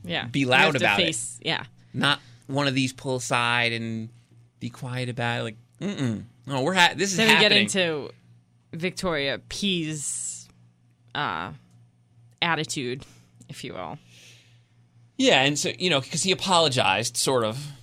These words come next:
Speaker 2: and 'cause it was, you know, if anyone
Speaker 1: If I
Speaker 2: was
Speaker 1: wasn't influenced, it, yeah,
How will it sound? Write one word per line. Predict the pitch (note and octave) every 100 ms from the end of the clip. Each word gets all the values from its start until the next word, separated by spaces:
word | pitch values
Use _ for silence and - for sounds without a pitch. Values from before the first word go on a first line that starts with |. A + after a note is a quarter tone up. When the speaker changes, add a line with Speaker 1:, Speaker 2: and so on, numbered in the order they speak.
| - - _ _
Speaker 2:
and | B2 A#2+ A#2 A#2 A2+ - -
'cause | B2
it | A2+
was, | A#2
you | A#2+ B2
know, | -
if | A#2 A#2 - - - - _ - _ _ -
anyone | A#2 A2+ G#2+
Speaker 1:
If |
I | F#3+
Speaker 2:
was | F#3
Speaker 1:
wasn't | F3 -
influenced, | F3 E3+ - D#3 C#3+ C3+ D3 - - - -
it, | F3+
yeah, | D#3+ F#3+ A#2+